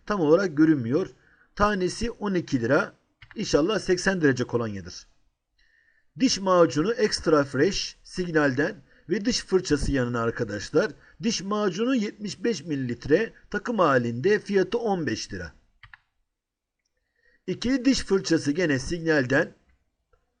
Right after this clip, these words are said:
Signal marka, fiyatı on lira. Oda ve kumaş kokusu bir litre Price marka. İki türü var. Fiyatı on lira.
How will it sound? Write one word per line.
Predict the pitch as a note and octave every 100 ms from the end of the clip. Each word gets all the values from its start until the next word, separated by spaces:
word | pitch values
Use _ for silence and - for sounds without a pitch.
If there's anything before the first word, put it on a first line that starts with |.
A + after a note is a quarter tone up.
| _ _ _ _ _ _ _ _
Signal | - D#3+ D#3 E3 D3
marka, | A#2+ G#2 - G3+ - _ _ _
fiyatı | - F3+ D#3+ E3 G3+ A3 - _ _ _
on | E3 C#3 G2
lira. | D#2+ C#2+ - - _ _ _ _ _ _ _ _ _ _ _ _ _ _ _ _ _ _
Oda | D3+ E3 C4
ve | C4+ -
kumaş | G3 B3 A3+
kokusu | - C#3 A2 - D#3+ G3 - -
bir | F#3+ F#3
litre | D#3 A2 C#3 - - _ -
Price | E3 F3+ F#3 C3
marka. | A2 F#2+ - - - _ _ _ _ _ _ _ _ _ -
İki | G#3 E3+
türü | D#3+ C3
var. | A2+ F#3 - _
Fiyatı | - F#3+ E3 - A#3
on | - E3+ C#3 G#2+
lira. | F2+ D2